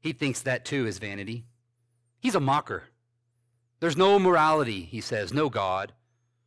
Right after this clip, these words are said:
no truth, so no need for contemplation. He just, he just sits and enjoys what he's got while he's got it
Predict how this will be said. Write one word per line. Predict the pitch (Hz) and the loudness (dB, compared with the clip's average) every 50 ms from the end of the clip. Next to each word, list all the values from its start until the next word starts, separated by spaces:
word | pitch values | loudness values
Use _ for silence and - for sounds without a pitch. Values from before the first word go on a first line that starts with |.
| _ _ _ _ - | _ _ _ _ 2
no | 175 185 | 4 4
truth, | 180 - - - 127 104 98 101 107 107 - - _ _ _ _ _ _ _ _ _ _ | 4 2 0 -4 -2 -2 -2 -2 -4 -8 -12 -16 _ _ _ _ _ _ _ _ _ _
so | - - 254 | 0 2 4
no | 220 196 185 175 | 4 6 6 6
need | 156 147 147 143 139 - | 4 4 4 2 2 0
for | - 135 | -2 -6
contemplation. | - - 139 123 110 - 123 101 - 117 110 104 - - 156 170 180 _ _ _ _ _ _ _ _ _ _ _ _ _ _ _ _ _ - | -8 -6 -6 -6 -6 -6 -8 -8 -6 -6 -6 -4 -6 -6 -8 -10 -12 _ _ _ _ _ _ _ _ _ _ _ _ _ _ _ _ _ -8
He | - 220 247 | -4 -2 2
just, | 185 226 233 220 - - 214 151 - - - | 4 6 6 4 4 2 -2 -2 -2 0 0
he | 175 175 226 | 0 0 2
just | 196 220 196 - - | 2 2 2 2 0
sits | - - 190 196 190 190 - | 2 4 4 4 4 4 0
and | 196 185 | 0 0
enjoys | 185 147 143 165 170 175 180 160 131 | 0 2 2 2 4 4 2 2 0
what | 151 165 | 0 -2
he's | 165 147 135 | -2 -2 -2
got | 123 147 143 156 127 - | 0 0 2 0 0 0
while | 123 123 143 | 0 0 0
he's | 170 160 127 | 0 0 0
got | - 135 117 110 113 | 0 0 0 0 0
it | 123 131 - | 0 -2 -6